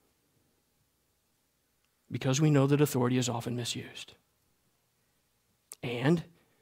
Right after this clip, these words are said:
we tend to ignore responsibility when it's assigned, because responsibility demands accountability. But Christ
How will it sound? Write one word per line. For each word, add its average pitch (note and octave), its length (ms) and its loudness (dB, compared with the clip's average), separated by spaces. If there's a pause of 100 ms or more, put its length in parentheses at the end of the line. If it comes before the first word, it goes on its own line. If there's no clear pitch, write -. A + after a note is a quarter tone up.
(320)
we B2+ 120 0
tend D#3 260 4
to C#3+ 100 4
ignore C#3+ 640 4
responsibility C3+ 1000 2
when A2+ 140 -6
it's - 180 -10
assigned, A2+ 600 -8 (1200)
because C3+ 300 0
responsibility C3 760 0
demands C#3+ 320 -2
accountability. F#3+ 560 -8 (3500)
But - 160 2
Christ - 640 0